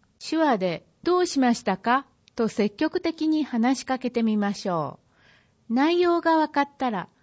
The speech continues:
「わかりました」と返事をすることで、耳の聞こえない人は安心できます。問い合わせ、福祉課障害福祉担当、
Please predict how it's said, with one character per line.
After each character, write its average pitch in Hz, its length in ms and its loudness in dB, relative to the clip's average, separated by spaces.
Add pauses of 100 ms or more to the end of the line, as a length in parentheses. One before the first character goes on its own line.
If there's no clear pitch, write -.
(260)
「わ 233 120 -6
か 302 140 6
り 359 120 4
ま 330 200 0
し - 120 -12
た」 175 240 -4 (340)
と 320 280 -6
返 269 340 2
事 285 120 2
を 247 100 4
す 233 120 -4
る 226 140 -4
こ 220 120 -4
と 208 140 -4
で、 170 220 -4 (220)
耳 262 320 4
の 262 160 4
聞 220 160 -8
こ 254 140 2
え 262 100 2
な 254 180 0
い 233 80 0
人 - 240 -4
は 165 300 -4
安 214 180 -2
心 220 300 -6
で 180 100 -6
き 170 160 -10
ま 147 140 -8
す。 - 200 -20 (880)
問 240 240 -4
い 269 60 -2
合 254 60 0
わ 247 160 2
せ、 220 380 -2 (140)
福 - 340 -2
祉 - 220 -4
課 277 280 0
障 294 360 -4
害 294 320 -4 (200)
福 - 180 -12
祉 - 180 -10
担 240 280 0
当、 156 400 -6